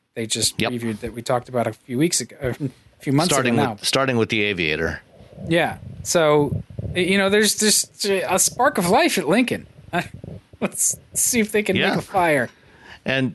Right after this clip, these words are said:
Speaker 2: you know, the, the base engine, you know, they've dropped the three point seven liter V six, um, and it's got the, the two liter turbo in there now, uh, which,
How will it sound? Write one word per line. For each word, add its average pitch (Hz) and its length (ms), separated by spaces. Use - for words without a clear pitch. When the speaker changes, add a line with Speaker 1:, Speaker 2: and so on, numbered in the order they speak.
Speaker 2:
you 131 120
know, 117 140
the, 123 240
the 113 140
base 139 320
engine, 113 540
you 110 100
know, 104 100
they've 101 180
dropped 117 300
the 104 60
three 117 200
point 107 220
seven 110 280
liter 107 240
V 98 160
six, - 580
um, 95 480
and 98 140
it's 95 120
got - 240
the, 95 300
the 98 140
two 110 220
liter 104 220
turbo 110 420
in 110 100
there 107 160
now, 104 340
uh, 95 320
which, 95 400